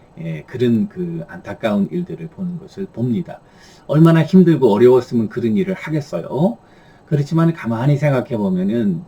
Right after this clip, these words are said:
이 "강하고 담대하라." 어, 그 파워의 소스는 하나님이시고, 하나님은 여호수아한테 모세가 되기를 원하시지 않잖아요. 그죠?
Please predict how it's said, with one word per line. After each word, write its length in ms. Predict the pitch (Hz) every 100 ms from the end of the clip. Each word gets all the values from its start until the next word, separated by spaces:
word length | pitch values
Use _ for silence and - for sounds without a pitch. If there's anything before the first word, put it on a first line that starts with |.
| -
이 240 | 117 101
"강하고 460 | - - 135 131 135
담대하라." 720 | - 123 107 87 82 80 - - -
어, 420 | 87 190 120 160 _ _
그 180 | 139
파워의 420 | 135 - 190 180 151
소스는 520 | - 120 123 131 180 - _ _ _ _ _
하나님이시고, 720 | - 208 180 147 104 90 - -
하나님은 600 | - 170 165 170 202 233 - _ _ _ _ _ -
여호수아한테 1160 | 131 143 151 139 - _ _ 143 127 165 214 - _
모세가 540 | - 113 131 147 190 196
되기를 280 | 175 139 143
원하시지 560 | 98 98 98 - -
않잖아요. 480 | - 82 - 175 156 - _ _ _ _ _ _ -
그죠? 320 | 90 147 -